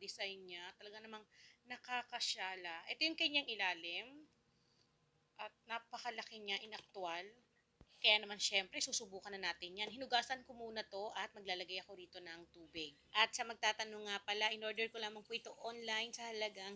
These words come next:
three hundred ninety-eight pesos. O, di ba? Ang syala, pero ang mura. Then, ito nga pala yung pinakasakit niya. Pwede nyo siyang isaksak sa ganitong, ah, extension. Then, ah,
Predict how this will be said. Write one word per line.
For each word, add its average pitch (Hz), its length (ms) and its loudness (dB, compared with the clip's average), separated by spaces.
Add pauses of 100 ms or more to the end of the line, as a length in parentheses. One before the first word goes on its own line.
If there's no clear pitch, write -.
three 285 160 4
hundred 262 400 0
ninety-eight 220 640 -4
pesos. 185 560 0 (240)
O, 185 80 -6
di 170 160 -2
ba? 175 400 -2
Ang 220 160 -6
syala, 180 400 0
pero 247 240 0
ang 254 160 -4
mura. 170 400 -2 (640)
Then, 254 160 8
ito 262 160 6
nga 240 240 0
pala 214 160 -2
yung 202 80 -10
pinakasakit 208 800 -4
niya. 196 160 -2
Pwede 214 240 -4
nyo 214 80 -2
siyang 208 160 -4
isaksak - 320 -10
sa 208 80 -12
ganitong, 190 560 -6 (480)
ah, 180 160 -4
extension. 196 720 -2
Then, 233 240 2 (400)
ah, - 160 -4